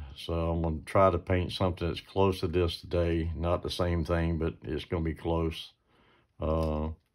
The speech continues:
I've been asked and asked since I posted that last night on Facebook,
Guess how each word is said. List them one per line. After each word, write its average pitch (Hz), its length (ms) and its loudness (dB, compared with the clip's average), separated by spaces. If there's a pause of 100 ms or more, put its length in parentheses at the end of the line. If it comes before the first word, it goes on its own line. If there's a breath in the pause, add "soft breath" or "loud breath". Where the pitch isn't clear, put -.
(1200)
I've 78 140 2
been 85 220 6
asked 87 420 4
and 80 160 0
asked 85 580 2 (300 loud breath)
since 82 240 -2
I 85 80 2
posted 92 460 0
that 87 200 2
last 87 320 2
night 85 160 0
on 78 120 -2
Facebook, 85 600 0